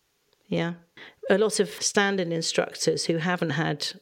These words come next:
training in biomechanics, they're just correcting feet, hands, and heads. Yeah, keep your head up, keep your hands still, use your legs. And ignoring all the important parts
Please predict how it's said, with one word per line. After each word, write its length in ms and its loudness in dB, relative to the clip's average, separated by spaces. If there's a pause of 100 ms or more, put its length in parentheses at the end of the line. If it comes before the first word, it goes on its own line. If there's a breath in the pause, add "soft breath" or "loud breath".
training 420 2
in 120 -2
biomechanics, 960 -2 (400 loud breath)
they're 200 4
just 220 2
correcting 520 0
feet, 320 0
hands, 340 -2
and 120 -2
heads. 420 -4 (400)
Yeah, 200 0
keep 300 0
your 80 6
head 200 0
up, 140 -4
keep 200 0
your 100 2
hands 320 -2
still, 300 0
use 240 -2
your 100 0
legs. 380 -6 (220)
And 120 4
ignoring 680 0
all 460 4
the 140 -2
important 480 0
parts 400 -2